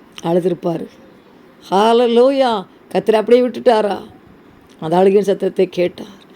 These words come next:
அந்த புலம்பலை கேட்டார். இன்னைக்கு நீங்க அழுது கொண்டு, புலம்பிக் கொண்டு, கண்ணீரோடு நிற்கலாம், பயந்து கொண்டு இருக்கலாம், என்ன ஆகுமோ என்று சொல்லி, கர்த்தர் இந்த காலங்களை மாற்றுவார்.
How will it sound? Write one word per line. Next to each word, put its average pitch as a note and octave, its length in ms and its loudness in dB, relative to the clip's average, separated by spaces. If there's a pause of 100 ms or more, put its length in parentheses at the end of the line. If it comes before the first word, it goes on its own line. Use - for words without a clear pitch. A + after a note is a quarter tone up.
(240)
அந்த G#3 300 2
புலம்பலை C4+ 440 4
கேட்டார். A#3+ 640 2
இன்னைக்கு G3+ 320 2
நீங்க F#3 340 -2 (300)
அழுது A#3+ 300 2
கொண்டு, A#3+ 360 4
புலம்பிக் C#4 420 2
கொண்டு, C4 260 4
கண்ணீரோடு C4 480 2
நிற்கலாம், C4 460 0
பயந்து A#3+ 400 2
கொண்டு C#4 220 2
இருக்கலாம், C#4 380 2
என்ன B3+ 380 0
ஆகுமோ D4 240 -2
என்று C#4 220 -4
சொல்லி, G3+ 380 0 (320)
கர்த்தர் A3 400 0
இந்த G#3 220 2
காலங்களை G3+ 560 2
மாற்றுவார். F3+ 560 -6